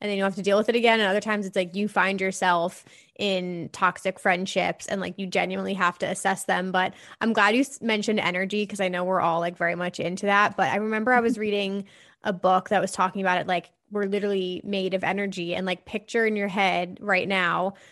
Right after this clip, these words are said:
a person who, when they walk through the door, you, like, instantly get excited. Like, you, they're such a happy person. You just can feel that energy. Like, we all know someone like that who just lights up a room.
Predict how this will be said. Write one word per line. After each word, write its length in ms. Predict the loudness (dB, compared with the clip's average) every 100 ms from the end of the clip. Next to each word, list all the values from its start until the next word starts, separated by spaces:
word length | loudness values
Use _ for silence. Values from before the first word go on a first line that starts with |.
| _ -8
a 60 | -2
person 760 | 0 2 0 0 -2 -2 -6 -8 _ _
who, 680 | 0 2 2 2 0 -2 -6 -6
when 120 | -2
they 100 | -2
walk 260 | 2 0 0
through 140 | 0
the 80 | 0
door, 500 | 0 0 2 4 2
you, 180 | -2 -2
like, 220 | -2 -2 -4
instantly 640 | -8 -8 -8 -6 -6 -8 -2
get 140 | -2
excited. 640 | -2 -2 -4 -4 -4 -6 -6
Like, 120 | -6 -4
you, 240 | -4 -4 0
they're 140 | -2
such 260 | 0 -2 -2
a 40 |
happy 300 | 0 0 0
person. 680 | 2 0 2 0 0 -2 -4
You 120 | -6 -4
just 200 | -4 -6
can 240 | -4 -4
feel 240 | 0 -2 2
that 160 | 2
energy. 320 | 2 0 2 2
Like, 160 | 2
we 140 | 2 4
all 180 | 4
know 220 | 4 0 0
someone 360 | -2 -4 -2
like 180 | -2 0
that 160 | 2 2
who 60 | 0
just 140 | -2
lights 280 | -2 -2 -2
up 120 | -4
a 60 | -2
room. 500 | -2 -2 0 0